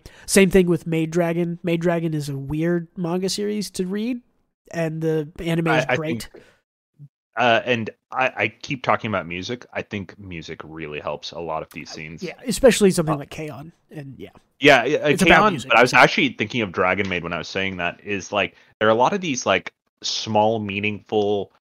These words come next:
Speaker 2: not even melancholy scenes. They, they're just, like, meaningful slice of life moments
Speaker 1: Mm-hmm.
Speaker 2: that are accentuated by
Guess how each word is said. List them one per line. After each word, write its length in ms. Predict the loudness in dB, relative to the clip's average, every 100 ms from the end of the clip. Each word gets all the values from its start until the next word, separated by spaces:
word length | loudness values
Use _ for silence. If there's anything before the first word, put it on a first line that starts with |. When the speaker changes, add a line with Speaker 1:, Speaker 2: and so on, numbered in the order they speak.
| _ 0
Speaker 2:
not 160 | 4 4
even 260 | 2 0
melancholy 540 | -2 -2 0 2 2 0
scenes. 380 | -6 -10 -10
They, 140 | -6 -4
they're 200 | 2 2
just, 240 | 0 -2
like, 220 | 0 0 -4 -20 _ _ _ -8
meaningful 840 | -2 0 -2 0 0 2 -2 -6 _ -18
slice 380 | -2 2 2 0
of 120 | 0
life 300 | 0 0 -4
moments 560 | -10 -10 -14 -16 -16
Speaker 1:
Mm-hmm. 220 | -18 -2 4
Speaker 2:
that 300 | 4 2 _ 2
are 320 | 4 4 0
accentuated 840 | -2 0 0 0 0 0 -4 0
by 520 | 4 4 4 2 -2